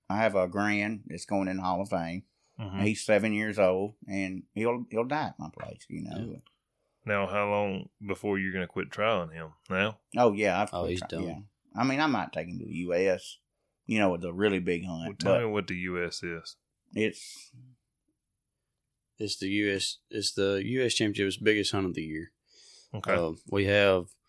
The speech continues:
Speaker 3: uh, what we have, what we call Big Sixes, uh,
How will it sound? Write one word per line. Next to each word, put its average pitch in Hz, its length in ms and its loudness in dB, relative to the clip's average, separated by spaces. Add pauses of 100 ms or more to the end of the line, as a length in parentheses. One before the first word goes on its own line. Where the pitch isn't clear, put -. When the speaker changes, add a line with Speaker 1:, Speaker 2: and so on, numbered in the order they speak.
(680)
Speaker 3:
uh, 90 420 4 (1080)
what 101 160 0
we 92 80 -4
have, 92 160 0
what 104 140 -6
we 90 60 -10
call 90 240 2
Big 95 240 4
Sixes, 98 580 -2 (880)
uh, 82 300 2